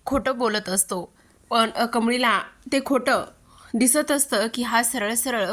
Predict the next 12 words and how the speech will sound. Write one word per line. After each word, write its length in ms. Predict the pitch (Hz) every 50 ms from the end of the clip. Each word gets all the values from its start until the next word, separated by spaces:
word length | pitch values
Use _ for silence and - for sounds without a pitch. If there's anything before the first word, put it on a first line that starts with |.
| 226
खोटं 280 | - 240 202 - 208 196
बोलतोय. 440 | 180 190 185 170 - 190 175 165 - - - - - - - - - - - - - _
आता 560 | - 247 269 - 339 294 247 269 - - - 254
सोबतच 600 | - - 311 277 240 277 294 294 320 320 - - -
इकडे 420 | 254 240 - 277 247 208 208 202 - - - - - - _ _ - -
कामिनीने 760 | 262 254 247 269 294 311 320 320 302 285 220 190 - - - _ - - _ _ _ _ _ _
त्यांचे 580 | 254 254 247 262 269 - - 233 214 180 - - - 202 190
जे 120 | 214 233
काही 540 | 226 233 226 226 247 269 262 208 196 - - - - - - - - -
एंगेजमेंटचे 1000 | 220 247 262 262 247 285 320 311 294 277 269 247 226 240 233 - 233 185 190 196
कपडे 360 | 233 - 233 - - 233 247 262
असतात, 440 | 262 247 240 - - 190 180 175